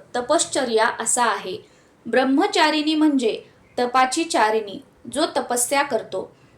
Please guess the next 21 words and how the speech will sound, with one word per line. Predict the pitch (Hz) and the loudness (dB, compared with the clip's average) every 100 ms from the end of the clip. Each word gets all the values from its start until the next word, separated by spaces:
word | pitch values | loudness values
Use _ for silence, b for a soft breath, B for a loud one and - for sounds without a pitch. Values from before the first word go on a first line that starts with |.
| _ | _
ब्रह्मचारिणी | 233 285 294 302 392 392 339 339 339 | 0 4 4 4 4 2 2 2 -2
देवीचे | 294 302 294 302 330 330 | -2 -2 -2 -2 0 0
रूप | 277 - - _ | 0 -6 -14 _
पूर्णपणे | 254 262 269 277 269 277 | -6 -2 -2 0 -2 -2
तेजस्वी | 269 247 240 311 349 220 190 190 B B | -2 -4 -2 -2 -2 -6 -10 -14 B B
आणि | - 294 349 - | -2 0 0 -2
अतिशय | 254 - 294 339 349 | -4 -4 -4 0 0
भव्य | 247 247 220 254 | 0 -2 -2 -2
आहे. | 214 202 - b b b - | -2 -4 -10 b b b -4
तिच्या | 311 403 392 | 0 2 2
उजव्या | 277 226 277 339 | 0 -4 0 0
हातात | 277 254 196 190 - _ - | 0 -2 -2 -4 -8 _ -4
जपमाळ | 220 220 - 240 196 - B B - | 0 0 0 -2 -2 -4 B B -2
आणि | 247 311 | 0 2
डाव्या | 233 208 208 311 | 4 2 2 0
हातात | 269 - - - - - | -2 -2 -2 -4 -10 -4
कमंडलू | 220 220 226 226 226 254 | -4 -2 -2 -2 -2 -4
आहे. | 208 - - - b b b _ 233 | -6 -8 -14 -16 b b b _ -4
ब्रह्मचारिणी | 262 277 277 392 392 330 320 320 320 | 2 4 4 2 2 0 0 -2 -4
देवी | 269 262 311 | -4 -2 -2
ही | 339 233 | -2 -4